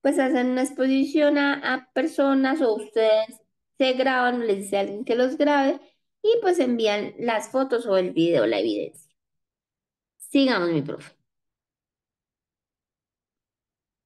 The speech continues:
Listo. Entonces, en sí, esta es la cartilla. Es,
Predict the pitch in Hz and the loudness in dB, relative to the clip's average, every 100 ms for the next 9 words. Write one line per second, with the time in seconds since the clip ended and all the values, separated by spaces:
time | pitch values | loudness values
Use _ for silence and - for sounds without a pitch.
0 | _ _ _ _ _ _ _ _ _ _ | _ _ _ _ _ _ _ _ _ _
1 | - 254 311 311 - - - _ _ - | -2 4 6 6 2 -2 -14 _ _ -6
2 | 262 311 311 320 359 370 311 359 415 - | -4 0 2 2 0 -2 0 -2 -2 -2
3 | 240 240 226 247 277 - 294 277 - 240 | -2 0 -2 0 -2 0 -4 -4 -6 -6
4 | 202 202 381 _ _ _ _ _ 220 214 | -4 -4 -6 _ _ _ _ _ 0 0